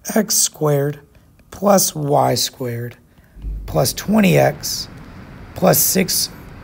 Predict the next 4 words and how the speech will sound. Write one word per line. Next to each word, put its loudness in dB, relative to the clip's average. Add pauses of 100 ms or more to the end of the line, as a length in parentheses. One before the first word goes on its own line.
(200)
y 4 (640)
plus 2
sixty -2 (720)
equals -4